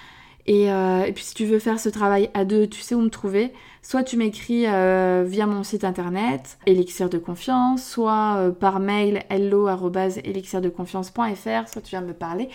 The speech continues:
sur Instagram. De toute façon, il y a tout plein de moyens de venir discuter avec moi. Site internet, Instagram ou par email. Donc n'hésite pas et puis je t'embrasse très très fort. Tu as tous les liens pour me trouver,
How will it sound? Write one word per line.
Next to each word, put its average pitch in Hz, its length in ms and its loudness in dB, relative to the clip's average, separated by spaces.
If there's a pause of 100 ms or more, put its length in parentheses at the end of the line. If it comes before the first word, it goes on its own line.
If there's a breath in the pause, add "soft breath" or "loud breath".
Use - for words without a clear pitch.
(300 loud breath)
sur 349 320 4 (160)
Instagram. 214 640 -2
De 220 40 -4
toute - 100 -16
façon, 190 180 -8
il 220 80 -2
y - 20 -2
a 185 120 -6
tout 285 320 -4
plein 262 240 0
de 240 40 2
moyens 226 300 -2
de 220 60 -4
venir 190 240 -6
discuter 202 420 -6
avec 190 320 -4
moi. 180 320 -2 (300 loud breath)
Site 220 200 -8
internet, 226 600 0
Instagram 202 960 -2 (380 loud breath)
ou 208 280 2
par 226 320 2
email. 196 600 0 (420 soft breath)
Donc 185 360 -4
n'hésite 220 520 0
pas 190 320 -2 (100)
et 190 80 -2
puis 196 240 -14
je 190 80 -2
t'embrasse 185 640 -6 (140)
très - 260 -6
très 214 260 -6
fort. 208 440 -4
Tu 208 240 -4
as 214 140 0
tous 254 260 -6
les 233 160 2
liens 208 400 -2
pour 208 180 -8
me 196 120 -4
trouver, 185 440 -4